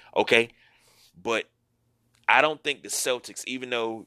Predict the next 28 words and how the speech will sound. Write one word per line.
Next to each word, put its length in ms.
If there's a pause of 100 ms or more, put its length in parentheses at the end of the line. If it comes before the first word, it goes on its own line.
you 160
have 380
Kyrie, 400
you 140
got 240
Gordon 280
Hayward, 520
you 80
got 160
all 160
these 200
guys, 460 (400)
they're 120
not 200
gonna 160
be 160
able 140
to 60
overcome 500
the 60
Bucks. 360
They 400
will 220
go 360
down 420
to 180
the 140
Bucks 580